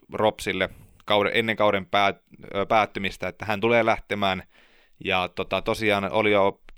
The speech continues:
käsittääkseni nimet papereissa sillä Turkin päässä, mut se siirto sitten ei jostain syystä toteutunutkaan, että turkkilaisseura ilmoitti itse, että ei, ei, että ei tää nyt,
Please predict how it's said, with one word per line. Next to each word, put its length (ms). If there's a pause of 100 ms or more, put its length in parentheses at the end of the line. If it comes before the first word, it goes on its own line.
(120)
käsittääkseni 640
nimet 280
papereissa 680 (680)
sillä 180
Turkin 380
päässä, 360
mut 180
se 140 (160)
siirto 340
sitten 220
ei 180
jostain 460
syystä 240
toteutunutkaan, 800
että 260
turkkilaisseura 680
ilmoitti 520
itse, 260
että 200
ei, 300
ei, 200
että 260
ei 140
tää 260
nyt, 220